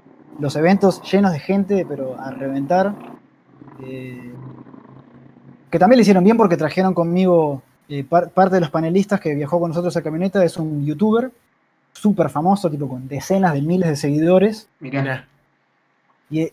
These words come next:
Speaker 1: que también escribe sus guiones, eh, con varios dibujantes. Y después otro pibe que también solamente escribe guiones, pero que es el, el editor de una página de memes en, en V K, que es como el Facebook ruso, que
Speaker 2: Ujú.
Speaker 1: también tiene tipo cincuenta mil seguidores, entonces claro,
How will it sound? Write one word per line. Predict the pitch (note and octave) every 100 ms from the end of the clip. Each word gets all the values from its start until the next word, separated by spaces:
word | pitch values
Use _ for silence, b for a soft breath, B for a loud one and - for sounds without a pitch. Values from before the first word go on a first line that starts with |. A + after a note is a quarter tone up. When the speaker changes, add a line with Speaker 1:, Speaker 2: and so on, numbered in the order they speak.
| -
Speaker 1:
que | - C3+
también | B2+ C#3+ E3
escribe | D3+ D#3 E3 E3
sus | D3
guiones, | C#3 E3 F3+ E3+ - _
eh, | C#3 C3 - _
con | - C#3
varios | D3+ D#3
dibujantes. | D#3 D3+ G3+ G#3 B3 - b _ -
Y | D3+
después | C#3+ F3 F3
otro | F3+ F3
pibe | F3+ G#3
que | E3
también | C#3+ D#3+ G3+
solamente | G3+ G3 G3 G3 F#3
escribe | - F3+ F#3
guiones, | F#3+ G#3+ A#3+ A#3+ b b _
pero | D#3+ D3+
que | C#3+ D#3
es | G3 G3
el, | F3 E3
el | D3+ C#3+ C#3 C#3 C#3 C3+
editor | D3+ D3 D3 F3+ F#3
de | E3
una | E3+
página | D#3 F3 F3+ D#3+
de | D3 D3
memes | D#3 F3 F#3 F#3
en, | C#3 C#3 B2+
en | C#3 C#3
V | E3 E3+
K, | G3 F#3
que | D3+
es |
como | D3 C3+
el | B2
Facebook | - D#3+ D#3 D#3 - _ _ _
ruso, | C3 E3 F#3 G3 G#3 b b
que | C#3+
Speaker 2:
Ujú. | D3
Speaker 1:
también | D3+ E3+ D#3+
tiene | E3
tipo | D#3+ E3 D#3+
cincuenta | - E3 E3+ E3+ D3+ E3
mil | F#3+
seguidores, | F3+ F3+ D#3+ F3 F#3+ G#3 G#3
entonces | G3+ C#3 -
claro, | - C#3